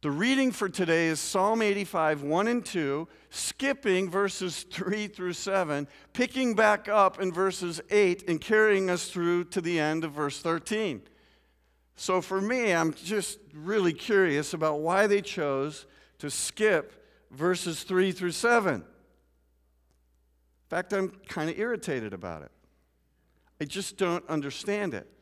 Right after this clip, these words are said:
But let's read verses three through seven and try to get our minds wrapped around this. Holding in our minds as well the beginning of our psalm, which is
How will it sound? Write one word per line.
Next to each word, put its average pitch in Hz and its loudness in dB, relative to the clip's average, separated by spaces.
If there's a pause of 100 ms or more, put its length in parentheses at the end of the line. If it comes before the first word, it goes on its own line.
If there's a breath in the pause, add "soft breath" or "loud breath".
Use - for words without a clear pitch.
(1400 soft breath)
But 170 -2
let's 190 2
read 202 -6
verses 131 -6
three 113 -8
through 98 -14
seven 113 -6 (640 soft breath)
and 135 -4
try 147 0
to 143 0
get 135 -2
our 127 -4
minds 120 -4
wrapped 123 -4
around 123 -4
this. - -14 (320 soft breath)
Holding 180 0
in 147 0
our 135 -2
minds 127 -2
as 127 -10
well 151 0 (300 loud breath)
the 143 -8
beginning 175 2
of 147 -2
our 131 -2
psalm, 160 0
which 151 -4
is 147 -8